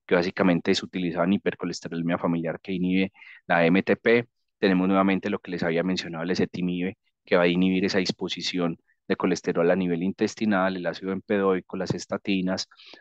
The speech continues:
otro medicamento, mipomersen, que ya no lo tenemos acá disponible, y tenemos los inhibidores de P C C K nueve, el inclisiran. Los inhibidores de S T P no sirvieron para nada, la mayoría incrementaban el H D L y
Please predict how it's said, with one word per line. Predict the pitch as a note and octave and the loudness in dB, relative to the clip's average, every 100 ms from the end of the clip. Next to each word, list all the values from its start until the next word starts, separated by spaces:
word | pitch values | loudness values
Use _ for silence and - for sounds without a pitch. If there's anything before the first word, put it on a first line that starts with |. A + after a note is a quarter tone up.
| _ | _
otro | G2+ - | -4 4
medicamento, | G#2 G2+ F#2 G2 F2+ - | 4 4 4 0 0 0
mipomersen, | G#2+ G2 F#2 F2 - E2 | 0 2 0 0 -4 -6
que | F#2+ | -4
ya | G2 | -4
no | |
lo | G2 | -4
tenemos | - F2+ F2 | -4 -6 -6
acá | G#2+ G#2 G#2+ | -8 -4 -2
disponible, | A2 - A#2+ G#2 G2+ G#2 | -2 0 2 4 4 0
y | F#2+ | -2
tenemos | F2+ E2+ E2+ - | -6 -4 -6 -6
los | G2 - | -8 -4
inhibidores | E2 E2 F2+ | -4 -2 0
de | G2+ | 0
P | - | 0
C | G#2+ | -2
C | G#2+ A#2+ | -2 0
K | A#2 | 4
nueve, | G#2+ F#2+ G2 G2+ | 4 4 2 0
el | G2+ | -2
inclisiran. | D#2+ E2 D#2+ E2+ E2 E2 - - - - | -6 -8 -12 -6 -4 -4 -8 -20 -20 -4
Los | G#2 | 4
inhibidores | A2+ A2 A2 B2 | 6 6 6 6
de | B2+ | 4
S | G#2+ | 4
T | A2 C3 | 4 2
P | B2+ C#3 C3 - _ _ - | 4 2 2 -6 _ _ -12
no | |
sirvieron | G2+ G2 F#2 F#2+ F#2+ E2+ | -6 -2 2 2 2 0
para | D#2+ D#2+ | -2 -2
nada, | C#2+ - - | -2 -6 -6
la | F#2+ | -2
mayoría | F#2 F2+ F2 G2 | 0 0 -2 -4
incrementaban | G#2+ F#2+ F2+ - F2+ G2+ | -4 -4 -4 0 2 2
el | F#2+ | 0
H | F2+ - | -2 -4
D | G#2+ G#2+ C3 | -6 -6 -4
L | C3 A2 _ _ _ _ _ _ _ _ - | -4 -8 _ _ _ _ _ _ _ _ 0
y | D3+ C3 | 0 0